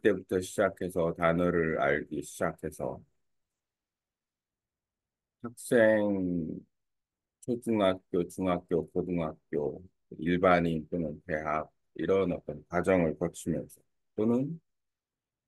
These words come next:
어, 또래 활동, 사회 활동, 어떤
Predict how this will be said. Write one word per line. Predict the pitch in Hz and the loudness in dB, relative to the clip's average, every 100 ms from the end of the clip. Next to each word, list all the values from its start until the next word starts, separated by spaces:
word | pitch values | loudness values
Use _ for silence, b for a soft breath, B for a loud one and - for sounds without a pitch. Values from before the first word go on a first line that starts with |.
| _ _ _ - | _ _ _ -10
어, | 76 73 71 69 _ _ _ _ | -6 -6 -6 -10 _ _ _ _
또래 | 135 139 127 | 4 6 6
활동, | 113 90 - 82 71 - _ | 4 2 0 -2 -2 -10 _
사회 | - 127 117 | 0 6 6
활동, | 110 95 82 - 71 65 _ _ _ _ _ _ _ _ _ _ _ _ _ _ _ | 8 6 4 -2 -10 -10 _ _ _ _ _ _ _ _ _ _ _ _ _ _ _
어떤 | - 87 85 80 80 80 | -2 0 0 -4 -6 -8